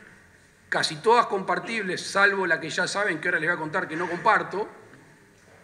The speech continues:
obviamente que son medidas legítimas y es un derecho, la huelga es un derecho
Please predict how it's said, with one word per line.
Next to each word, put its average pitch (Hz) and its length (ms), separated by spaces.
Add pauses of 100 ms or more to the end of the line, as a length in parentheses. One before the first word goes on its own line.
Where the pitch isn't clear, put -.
(240)
obviamente 226 600
que 165 120
son 202 240
medidas 196 400
legítimas 233 720
y 220 60
es 185 100
un 175 100
derecho, 190 420
la 156 160
huelga 214 360
es 190 140
un 202 100
derecho 196 500